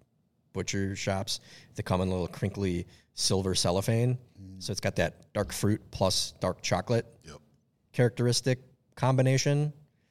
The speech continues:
Speaker 1: That plus this whiskey is really nice.
Speaker 2: And the, the whiskey has that, um, like, I made a pan caramel sauce with some dark fruit in it.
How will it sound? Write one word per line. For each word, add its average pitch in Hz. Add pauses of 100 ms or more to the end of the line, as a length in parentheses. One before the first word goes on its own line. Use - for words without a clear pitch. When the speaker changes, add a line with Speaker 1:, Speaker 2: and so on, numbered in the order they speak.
(300)
Speaker 1:
That 110
plus 101
this 87
whiskey 82
is -
really 87
nice. -
Speaker 2:
And 147
the, 139
the 135
whiskey 143
has 117
that, 110 (100)
um, 104 (680)
like, 117
I 120
made 113
a 104
pan 117
caramel 113
sauce 104
with 113
some 113
dark 101
fruit 101
in 104
it. -